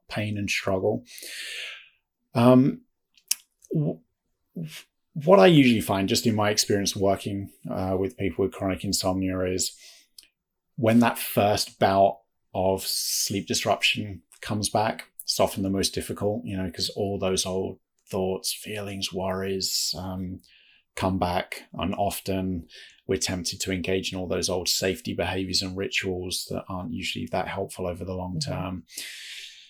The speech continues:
Speaker 1: Then perhaps we get through it. Um, then perhaps the sleep disruption comes back later on, and it's still disruptive, still something we don't want to happen, but maybe it has a bit of a less of an effect on us.
Speaker 2: Yeah.
Speaker 1: Then,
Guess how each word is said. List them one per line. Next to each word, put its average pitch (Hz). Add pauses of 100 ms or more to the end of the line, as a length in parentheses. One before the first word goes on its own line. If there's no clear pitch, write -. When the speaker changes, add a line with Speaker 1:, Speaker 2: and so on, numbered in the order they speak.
(200)
Speaker 1:
Then 110
perhaps 123
we 127
get 120
through 123
it. 120 (320)
Um, 104
then 104
perhaps 113
the 120
sleep 117
disruption -
comes 107
back 117
later 110
on, 113 (120)
and 123
it's 120
still 143
disruptive, 135
still -
something 123
we 120
don't 123
want 120
to 123
happen, 135
but 123
maybe 120
it -
has 117
a 131
bit 139
of 113
a 113
less 117
of 123
an 117
effect 123
on 123
us. 127 (220)
Speaker 2:
Yeah. 151 (300)
Speaker 1:
Then, 113